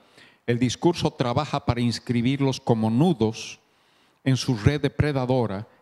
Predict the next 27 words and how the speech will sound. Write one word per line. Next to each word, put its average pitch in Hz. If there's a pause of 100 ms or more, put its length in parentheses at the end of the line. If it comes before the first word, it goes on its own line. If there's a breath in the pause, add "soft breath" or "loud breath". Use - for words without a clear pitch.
y 117
así 135
estabilizarlos 139
cuando 120
su 120
conveniencia 113
los 107
requiera. 101 (600 soft breath)
Saben 160
de 156
la 147
ductilidad 131
metafórica, 123 (320 soft breath)
pero 117
la 113
degradan 117
a 120
metonimia, 110 (580 soft breath)
a 120
que 135
una 151
parte 143
designada 127
por 120
el 113
poder 127 (260 soft breath)
llene 117